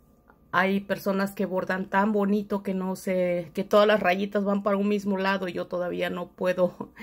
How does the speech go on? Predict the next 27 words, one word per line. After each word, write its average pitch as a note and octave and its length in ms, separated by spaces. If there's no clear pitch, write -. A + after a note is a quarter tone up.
<laughs> G3 340
todavía F#3+ 360
estoy G3 220
aprendiendo, E3+ 720
pero F3+ 220
más G#3+ 300
o G3+ 80
menos, F#3 340
miren, D3+ 320
ahí G#3+ 220
la G#3 120
llevo. E3+ 400
Entonces, G3+ 680
este, E3+ 500
este F#3 280
es F3 100
el F3 100
lado E3 260
derecho, F#3+ 460
por D3 140
supuesto, F3+ 460
y F3 160
tiene F#3+ 540
orillitas F#3 720
de, D#3 320
como F3 320
de, D#3 560